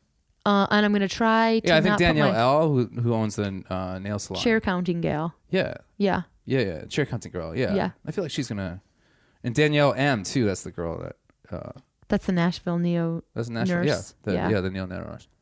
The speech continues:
Speaker 1: That's the one with the tragic past.
Speaker 2: The tragic past that we mentioned before. I feel like they're gonna go kinda far.
Speaker 1: Yeah.
Speaker 2: And probably the first girl as well.
Speaker 1: Rachel, yeah.
Speaker 2: Rachel.
Speaker 1: A lot of tears in the first episode.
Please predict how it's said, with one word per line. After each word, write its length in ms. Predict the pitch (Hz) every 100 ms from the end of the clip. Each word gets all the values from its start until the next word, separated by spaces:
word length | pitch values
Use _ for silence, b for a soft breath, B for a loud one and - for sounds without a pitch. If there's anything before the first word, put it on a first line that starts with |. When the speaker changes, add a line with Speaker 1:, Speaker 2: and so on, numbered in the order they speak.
| _ _ _ _ _
Speaker 1:
That's 180 | 208 196
the 60 | 202
one 60 | 180
with 60 |
the 80 | 175
tragic 420 | - 208 196 208
past. 420 | - 156 117 165
Speaker 2:
The 80 | 107
tragic 320 | - 98 87
past 360 | - 76 62 -
that 80 | 65
we 100 | 55
mentioned 380 | 67 53 - -
before. 480 | - - 60 50 - -
I 60 | 139
feel 100 | 175
like 80 | 143
they're 100 | 139
gonna 300 | 117 101 90 -
go 120 | 90
kinda 180 | - 92
far. 400 | - 90 98 120 -
Speaker 1:
Yeah. 260 | 202 180
Speaker 2:
And 120 | 123 107
probably 200 | 110 101
the 60 |
first 260 | - 101 -
girl 160 | 87 85
as 160 | -
well. 220 | 85 87 - - - -
Speaker 1:
Rachel, 360 | 190 - 175 -
yeah. 220 | 185 180
Speaker 2:
Rachel. 320 | 196 185 185 - _ _ -
Speaker 1:
A 40 | 214
lot 140 | 226
of 80 | 233
tears 520 | - 220 214 226 214
in 120 | - 214
the 60 |
first 280 | - 214 214
episode. 640 | 208 208 - 202 202 202